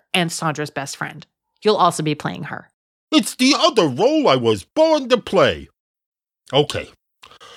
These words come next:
Speaker 2: <sighs> Center yourself. Okay. Oh, Sandra, I'm in a real bread and butter of a pickle. I'm supposed to go to the Festival of Festivity with Brad,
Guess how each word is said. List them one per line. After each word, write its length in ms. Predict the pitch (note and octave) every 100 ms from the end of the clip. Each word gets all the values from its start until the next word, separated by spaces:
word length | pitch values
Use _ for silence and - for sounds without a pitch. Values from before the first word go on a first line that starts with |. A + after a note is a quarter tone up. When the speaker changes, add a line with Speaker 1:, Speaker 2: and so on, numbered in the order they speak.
| - - _ _ _ _ -
Speaker 2:
<sighs> 960 | - - - - - E5 D#4+ - - - _ _ _ _ _ _ -
Center 380 | - D#2+ D#2
yourself. 580 | E2 F2+ - D3+ C#4 - - _ _ _ _ _ _ _ -
Okay. 340 | F2+ - - - _ _ _ _ _ _ _ _ _ _ _ _ -
Oh, 260 | C#4+ D3
Sandra, 840 | A2 - - A3+ A#2 G2 G#2 D#2 - _ _ -
I'm 320 | D4+ A#3+ D3
in 100 | B2+
a 100 | A2+
real 360 | G#2 D#4 C4
bread 380 | A#2+ - D#4+ G#3
and 200 | A2+ G#2+
butter 320 | D4+ C#4 A#2+
of 140 | A2+ A2+
a 80 | G#2
pickle. 520 | - D#4+ - G3+ - _ _ _ _ -
I'm 140 | E4
supposed 500 | - D#3+ - D#4+ C#4+ -
to 80 |
go 180 | B2+ A#3
to 100 | F#3
the 160 | C3+ C#3
Festival 600 | - D4 - D#3+ F3+ E3
of 120 | C3
Festivity 680 | - F#3+ - - D4+ C#3+ A#2+
with 300 | G#2+ - -
Brad, 440 | D4+ C4 G#2 -